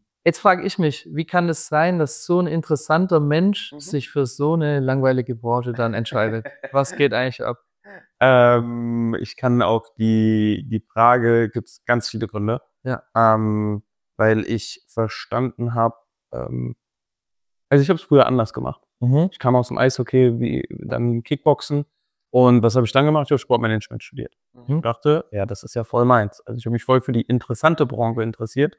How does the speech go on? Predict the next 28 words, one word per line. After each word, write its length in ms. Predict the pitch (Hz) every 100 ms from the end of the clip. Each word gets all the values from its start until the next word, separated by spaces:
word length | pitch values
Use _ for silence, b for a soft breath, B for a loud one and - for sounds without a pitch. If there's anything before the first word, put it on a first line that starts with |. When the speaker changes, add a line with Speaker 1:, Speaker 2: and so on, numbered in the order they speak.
| b
Speaker 1:
Mhm. 60 | 120 113 b b
Speaker 2:
Bin 120 | 127 131
da 260 | 123 117 120
nach 180 | 113
Herzogenaurach, 840 | 127 120 123 107 - 139 147 143 - -
ähm, 560 | 120 120 117 117 113 - _ _ _ _
für 60 | 120
das 180 | 113 127
Hauptmarketing-Team 1400 | 123 - 123 123 135 131 - 123 120 - 123 120 117 _
von, 400 | 117 110 110 110
äh, 320 | - 117 113
von 220 | 110 120 120
Reebok, 480 | 156 156 160 - _
Speaker 1:
Mhm. 320 | 123 113 131 175
Speaker 2:
die 40 |
auch 100 | 110
damals 320 | 117 110 110
Adidas 420 | 135 139 135 127 _
auch 240 | 131 139
gemacht 300 | - 143 139 _
haben. 180 | 143 143 _ _ _ _ _ _
Ähm, 800 | 123 117 113 113 113 113 113 113 - _ _
und 120 | 123
wir 80 | 131
hatten 140 | - 123
dort 100 | 117
eine 100 | 113
Schulung. 320 | 117 113